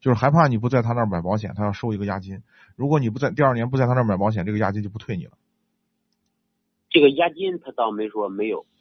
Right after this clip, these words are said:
Speaker 2: 保险
Speaker 1: 这个呢，
Speaker 2: 没有押金。
Speaker 1: 就是你的二手车，你，你买，不是二手车，你买这个购车合同啊，要仔细去看，一条一条，一条一条看。
Speaker 2: 嗯。
Speaker 1: 有很多呢，这个咱们的听友都粗心大意，就是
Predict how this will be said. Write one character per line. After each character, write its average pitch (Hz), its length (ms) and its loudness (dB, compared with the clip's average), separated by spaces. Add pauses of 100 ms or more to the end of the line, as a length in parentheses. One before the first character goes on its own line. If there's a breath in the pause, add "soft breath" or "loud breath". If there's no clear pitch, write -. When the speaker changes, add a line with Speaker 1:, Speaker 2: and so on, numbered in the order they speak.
(120)
Speaker 2:
保 120 180 -2
险 - 120 -16 (100)
Speaker 1:
这 170 180 8
个 131 120 8
呢， 113 80 4
Speaker 2:
没 107 60 4
有 101 40 4
押 98 60 2
金。 113 120 0
Speaker 1:
就 - 20 2
是 113 320 2 (100)
你 113 100 -2
的 117 380 2
二 135 240 4
手 110 120 2
车， 123 240 0
你， 143 120 0
你 139 200 0
买， 127 200 2
不 107 180 -8
是 107 80 -2
二 95 100 0
手 90 60 -4
车， 95 240 -10
你 123 80 -4
买 107 180 0
这 107 100 -2
个 113 60 -2
购 113 140 -4
车 117 160 0
合 110 260 0
同 101 220 -4
啊， 90 80 -2
要 110 80 0
仔 - 220 -8
细 117 160 -4
去 - 120 -8
看， - 220 -14 (1200)
一 143 160 0
条 98 300 -2
一 104 80 0
条， - 320 -10
一 123 100 -6
条 95 240 -6
一 92 40 -6
条 85 140 -10
看。 - 200 -18
Speaker 2:
嗯。 - 160 -20 (800)
Speaker 1:
有 120 100 0
很 107 260 0
多 120 180 6
呢， 104 240 4
这 98 120 -6
个 98 100 -2
咱 92 180 -2
们 113 120 -2
的 107 260 0
听 120 160 -4
友 101 100 0
都 101 140 -4
粗 - 220 -6
心 113 160 -4
大 98 160 0
意， 92 200 -6 (200)
就 107 80 -12
是 95 200 -2